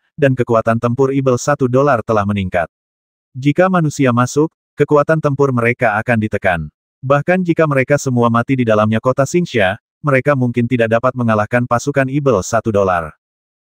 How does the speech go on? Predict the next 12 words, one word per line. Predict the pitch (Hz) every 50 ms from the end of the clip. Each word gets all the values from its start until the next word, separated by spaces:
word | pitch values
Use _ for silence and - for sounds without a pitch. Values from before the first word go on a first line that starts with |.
| _ _
Kedua | _ - 160 151 170 175 180 170
arah. | 147 139 127 107 92 82 - - _ _ _
Setelah | - - - 156 147 156 160 165 170 160
Zuo | 160 160 156 156 -
Qiulu | 151 143 139 143 156
merenung | 147 139 127 123 127 135 139 -
selama | - 127 113 113 113 113
setengah | - 123 - 120 117 120 117 113
jam, | 120 120 107 98 117 165 185 _ _ _ -
dia | 143 139 131
berkata | 127 123 123 - 131 127 - 139
pertama, | 135 143 135 - 123 104 98 92 87